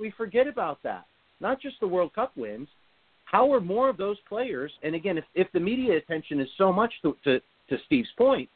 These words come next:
slanted towards the women's side, then how can you justify someone who's won neither gold medal nor World Cup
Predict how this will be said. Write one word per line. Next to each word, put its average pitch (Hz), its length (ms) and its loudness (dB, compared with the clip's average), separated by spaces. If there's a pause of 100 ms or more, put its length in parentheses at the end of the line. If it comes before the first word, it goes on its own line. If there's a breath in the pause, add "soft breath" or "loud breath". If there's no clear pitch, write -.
(300)
slanted 190 400 -2
towards 139 280 -2
the 135 60 -6
women's 254 380 -4
side, 101 260 -8 (420)
then 254 220 4
how 294 340 0
can 269 140 -8
you 277 140 -8
justify 190 800 -10
someone 170 340 -8 (220)
who's 175 200 -2
won 226 220 2
neither 262 300 -2
gold 220 260 0
medal 175 240 0
nor 165 220 -4
World 131 320 -6
Cup 117 240 -4